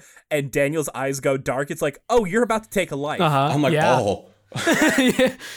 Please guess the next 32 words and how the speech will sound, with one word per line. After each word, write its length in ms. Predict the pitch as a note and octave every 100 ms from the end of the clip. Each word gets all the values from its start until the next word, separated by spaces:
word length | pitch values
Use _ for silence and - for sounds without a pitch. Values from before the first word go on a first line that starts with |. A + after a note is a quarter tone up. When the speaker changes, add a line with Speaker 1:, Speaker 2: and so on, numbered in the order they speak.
| - -
Speaker 1:
And, 220 | E3+ D#3
like, 320 | D3 D3 C#3+ - _ _
honestly, 760 | D3+ D#3 F3 - G#3 A3+ A#3 - _ _ _ _ _ _ _ _ _
I 120 | C3+
wouldn't 300 | C3+ D3+ C#3
blame 260 | E3 F#3+ D3+
you. 220 | B2 A2 _ _ _ _ _ -
Speaker 2:
Yeah. 360 | G#3 F#3 F3+ - _
<laughs> 140 | A#3+ D4 - C#4+ -
Speaker 3:
Yeah, 140 | - -
and 100 | G#2
then 100 | A2
Miguel 320 | A2 A#2 A2+
and 100 | A2+
Sam 220 | A#2 A2
show 200 | F#2+ G#2+
up, 140 | E2+ -
and 80 | G2
that's 140 | F#2
the 200 | F2 F2+ -
only 360 | G2 G2 F#2+
thing 200 | F2 F#2
that 100 | E2
stops 300 | - - -
him. 200 | D2 D2+ _ _ _
Speaker 1:
Yeah. 280 | C3+ B2+ A2 G#2+ _ _ D#3
Oh, 200 | E3 D3
that 220 | D3 D#3+
nod 260 | D#3 D#3
is 140 | C#3 C3
so 260 | - D3
good. 400 | C#3 C#3 A2+ A2+